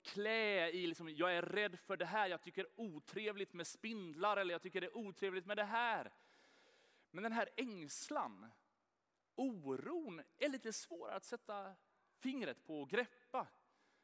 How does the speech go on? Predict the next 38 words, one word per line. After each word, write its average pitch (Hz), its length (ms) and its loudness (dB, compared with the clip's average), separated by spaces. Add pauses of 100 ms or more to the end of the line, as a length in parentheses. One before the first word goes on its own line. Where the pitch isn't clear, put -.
(140)
När 175 100 -2
man 196 140 6
är 196 80 4
förälder 220 540 2
så 170 100 -6
kan 208 180 -2
man 202 120 -2
vara 185 280 2
orolig 208 840 2
för 180 120 -6
sina 160 300 0
barn. 147 520 0 (680)
Man 180 140 2
kan 196 180 4
vara 190 140 6
orolig 214 720 2
för 190 120 -2
sina 190 280 2
åldrande 170 560 6
föräldrar. 139 840 0 (400)
Man 190 140 4
kan 220 160 2
vara 214 140 4
orolig 220 460 0
för 220 100 0
sin 208 180 -4
arbetssituation 202 1080 0
med 196 100 -4
tanke 190 320 -2
på 185 100 0
allt 180 260 2
vad 175 120 -4
som 175 100 -12
händer 170 360 -2
i 160 40 -4
världen. 127 540 0
Man 175 180 -8
kan 180 280 0